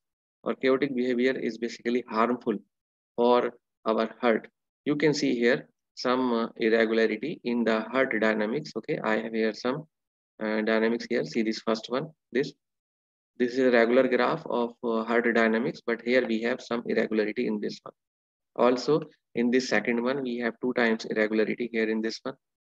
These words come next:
Okay, in the third one, again, heart dynamics is regu-, irregular here. Okay, so it is, uh, irregularity means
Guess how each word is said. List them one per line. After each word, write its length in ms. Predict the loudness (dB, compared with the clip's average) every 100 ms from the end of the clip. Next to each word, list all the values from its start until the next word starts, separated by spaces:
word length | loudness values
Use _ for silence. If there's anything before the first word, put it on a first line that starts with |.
| _ _ _ _
Okay, 280 | -6 -2 0
in 120 | 2
the 120 | 0
third 280 | 0 0 0
one, 220 | 0 -4 -4
again, 320 | -4 -2 -2
heart 260 | -2 -2 2
dynamics 460 | 2 0 -2 -4
is 160 | -4 -2
regu-, 340 | 0 0 -2 -4
irregular 480 | 2 4 4 2 0
here. 200 | -2 -6 -8 _ _ -14
Okay, 220 | -8 -10 -10 _ _ _ _ _
so 260 | 2 2 2 -2
it 160 | 0
is, 240 | 2 2 2
uh, 280 | 2 2 -2 2
irregularity 720 | 4 4 4 2 2 0 -4
means 280 | -4 -4